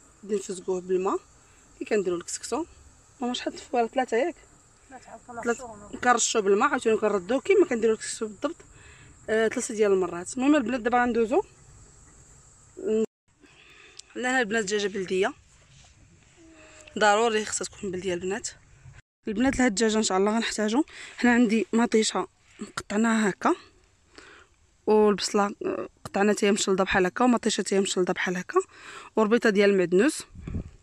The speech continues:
Speaker 1: وعندي هنايا سكينجبير غناخدو معلقه كبيره، و، وعندنا الخرقوم حتى هو غادي ناخدو معلقه كبيره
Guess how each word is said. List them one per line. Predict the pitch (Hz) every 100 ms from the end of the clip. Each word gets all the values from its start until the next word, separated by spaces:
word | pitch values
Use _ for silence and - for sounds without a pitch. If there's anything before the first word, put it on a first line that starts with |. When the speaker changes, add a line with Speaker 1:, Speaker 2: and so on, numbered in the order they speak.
| _ - - - - - - - - - - - - -
Speaker 1:
وعندي | - 208 214
هنايا | 220 208 208 202 196 _ - - - -
سكينجبير | - - 247 226 190 202 247 -
غناخدو | 233 220 202 208
معلقه | 196 208 226
كبيره، | 214 190 185 240 - - - - - - _ _ _ _ _ _ _ _ _ _ _ _ _ - - - - - - - - _ _ _ _ - _ - - - _ - -
و، | 214 208 208 208 - _ _ _ _ _ -
وعندنا | 214 240 254
الخرقوم | 247 240 247 233
حتى | 220
هو | 208
غادي | 208
ناخدو | 214 214 196 196
معلقه | 180 196 190 196
كبيره | - 190 175 233